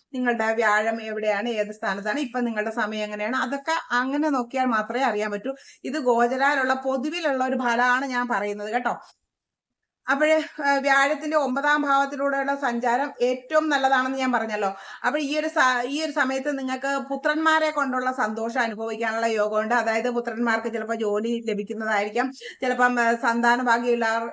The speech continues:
ഇല്ലാത്തവർക്ക് സന്താനം, ഏ, പിന്നെ ജനിക്കുന്നതായിരിക്കാം. ആ, അതുപോലെ തന്നെ ഭാര്യാസുഖം, ഭാര്യാഭർത്തൃ ബന്ധങ്ങളിലൊക്കെ നല്ല ഊഷ്മളത വരുന്ന ഒരു കാലഘട്ടമൊക്കെയാണ്, ആ, ഈ ഒമ്പതാം ഭാവത്തിലൂടെ, ആ, ആ, ഈ വ്യാഴം സഞ്ചരിക്കുന്ന ആ ഒരു കാലഘട്ടം.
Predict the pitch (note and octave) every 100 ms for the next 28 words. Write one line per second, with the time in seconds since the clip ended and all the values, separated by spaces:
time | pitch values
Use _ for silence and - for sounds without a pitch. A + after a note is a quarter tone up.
0 | A3+ A3+ A3+ A#3 A#3+ A#3+ A#3+ G#3 G#3+ A#3+
1 | B3+ C4+ B3+ A#3 A3 G#3+ G#3+ A3 G#3 G#3+
2 | G3+ G#3+ G#3+ G#3+ G#3+ G#3+ A#3 A3+ A3 G#3
3 | G#3 G#3 A#3 B3 - - F4 - A3 G#3
4 | G3+ A#3+ B3+ B3+ C4 B3 A#3+ A#3+ B3 C4
5 | B3+ B3 A#3 A#3+ A3+ A#3+ B3+ B3 A#3+ B3
6 | A3+ A3+ A#3 A#3 A3+ B3 A#3 A3 A#3 A3
7 | G#3+ A#3+ A#3 A#3 A3 A3 A#3 A3+ A3+ G#3
8 | G#3 A3 A3 A3+ A3 A#3 A3 G3+ B3 C#4
9 | - - - A#3 A#3+ B3 A#3 A#3 A#3+ B3
10 | A#3+ G#3+ A3+ A3+ A3+ B3 A3 A3+ G#3+ G#3
11 | - A3+ A3 A3 A3 - A#3 A3+ A3+ G#3+
12 | A#3+ A#3+ G#3+ G#3 G#3+ A#3 G#3 G#3+ A3+ G#3+
13 | G3+ G#3 G#3 B3+